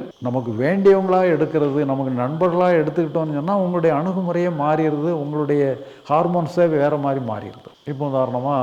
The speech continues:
நீங்க வீட்டுல உட்கார்ந்துருக்கீங்க, தெருவுல பிள்ளைகள்லாம் பந்து விளையா-, ஏதோ விளையாடிட்டு இருக்கிறாங்க, பிள்ளை-, குழந்தைகள்லாம் விளையாடிட்டு இருக்கிறாங்க. சில நேரங்கள்ல என்ன பண்ணுச்சா அவங்க ஜன்னல்ல விழுந்துருது பந்து விளையாடுற பந்து. ஒரு நாள் என்னன்னு சொன்னா நீங்க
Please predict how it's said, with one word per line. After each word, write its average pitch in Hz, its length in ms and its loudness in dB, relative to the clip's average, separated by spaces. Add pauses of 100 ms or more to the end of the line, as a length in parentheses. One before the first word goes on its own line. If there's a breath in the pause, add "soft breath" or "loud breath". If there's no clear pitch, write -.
(680)
நீங்க 131 180 -4 (460)
வீட்டுல 131 260 -2
உட்கார்ந்துருக்கீங்க, 120 600 -2 (300)
தெருவுல 156 320 4 (400)
பிள்ளைகள்லாம் 135 580 0
பந்து 131 220 0
விளையா-, 123 160 4
ஏதோ 127 140 2
விளையாடிட்டு 123 400 0
இருக்கிறாங்க, 113 340 -6 (180)
பிள்ளை-, 139 240 0
குழந்தைகள்லாம் 127 560 -2
விளையாடிட்டு 117 380 -4
இருக்கிறாங்க. 95 480 -14
சில 156 180 4
நேரங்கள்ல 175 360 2
என்ன 165 140 0
பண்ணுச்சா 151 260 -2
அவங்க 170 220 0
ஜன்னல்ல 147 460 4
விழுந்துருது 131 480 -2
பந்து 113 220 -2
விளையாடுற 107 400 -6
பந்து. - 140 -16 (160)
ஒரு 160 140 2
நாள் 175 200 4
என்னன்னு 156 260 0
சொன்னா 156 220 0 (800)
நீங்க 151 280 2